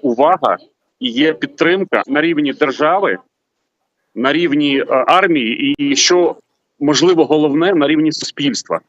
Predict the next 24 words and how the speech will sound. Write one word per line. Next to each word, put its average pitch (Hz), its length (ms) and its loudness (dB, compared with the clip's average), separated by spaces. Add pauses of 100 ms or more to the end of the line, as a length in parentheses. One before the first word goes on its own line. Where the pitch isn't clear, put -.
(460)
Кількість 180 360 0
українських 156 480 -2
прапорів, 147 500 -2
які 123 160 -2
я 127 60 0
побачив 127 440 -2
у 120 40 0
Великобританії, 123 600 0
величезна. 110 680 -4 (600)
А, 101 400 4 (920)
британці 160 380 2
відкрили 160 400 0
і 151 100 -6
серця, 180 460 -2
і, 139 200 -4
і 139 200 -4
свої 156 240 0
домівки 151 460 0
для 110 120 0
українців. 160 520 -2
Там 139 160 2
зараз 127 200 0
знаходяться, 120 480 -2
а, 107 420 2